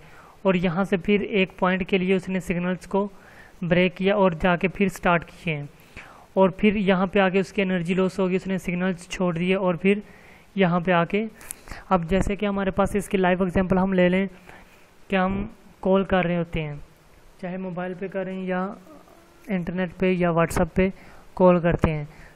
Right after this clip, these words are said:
तो कॉल करने के दौरान हमारे पास क्या होती है, वॉइस कटिंग हो जाती है,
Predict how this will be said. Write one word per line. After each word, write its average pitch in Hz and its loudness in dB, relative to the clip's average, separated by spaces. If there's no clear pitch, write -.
तो 190 4
कॉल 196 4
करने 190 0
के 190 2
दौरान 180 0
हमारे 175 0
पास 180 0
क्या 190 2
होती 180 2
है, 190 0
वॉइस 185 -4
कटिंग 180 -8
हो 175 -2
जाती 160 -6
है, 147 -8